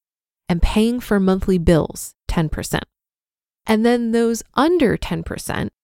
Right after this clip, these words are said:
include disability expenses, paying off credit card debt, paying for medical expenses, paying the mortgage or rent,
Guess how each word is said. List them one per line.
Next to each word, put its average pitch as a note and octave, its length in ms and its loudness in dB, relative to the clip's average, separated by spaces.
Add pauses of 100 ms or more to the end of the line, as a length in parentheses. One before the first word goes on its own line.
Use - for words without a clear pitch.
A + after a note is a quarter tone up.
(140)
include G3+ 640 -4
disability G3+ 720 2
expenses, - 800 -2 (340)
paying A3+ 360 2
off G3+ 180 0
credit C4+ 300 0
card - 280 -2
debt, - 280 0 (400)
paying A#3+ 400 0
for G#3 180 -2
medical G3 480 2
expenses, - 720 -2 (300)
paying B3+ 340 2
the A3+ 80 4
mortgage G3 480 0
or A#3+ 100 8
rent, D#3+ 380 2